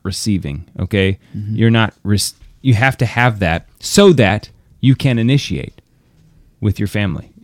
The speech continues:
Speaker 1: I, I mean, but it's, you have to have that order.
Speaker 2: Mm-hmm.
Speaker 1: Otherwise, your life will be disordered and you'll have chaos.
Speaker 2: Right. Which brings us to, to the moral,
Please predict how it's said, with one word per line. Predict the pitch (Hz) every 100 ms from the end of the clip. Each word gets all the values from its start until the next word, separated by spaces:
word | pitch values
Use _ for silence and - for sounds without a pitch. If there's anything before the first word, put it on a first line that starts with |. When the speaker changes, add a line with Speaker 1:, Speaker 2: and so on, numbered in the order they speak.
| -
Speaker 1:
I, | 110 -
I |
mean, | 120 110 92
but | 110
it's, | 110 107 - - _ _ _ _ _ -
you | 113
have | 127 135
to | 135
have | 127 113
that | 104 -
order. | 90 101 82 64 - _ _ -
Speaker 2:
Mm-hmm. | 107 101 104 _ _ -
Speaker 1:
Otherwise, | 151 160 139 113
your | 127
life | 113 156 139
will | 107
be | 117 117 113 - _ -
disordered | 90 190 - 104 110
and | 107
you'll | 110
have | 101
chaos. | - 147 82 73 - - - _
Speaker 2:
Right. | - 87 - _ _
Which | 185 160
brings | 185 175
us | 156 139
to, | - 139 - - _
to | - 139
the | 117
moral, | 110 90 80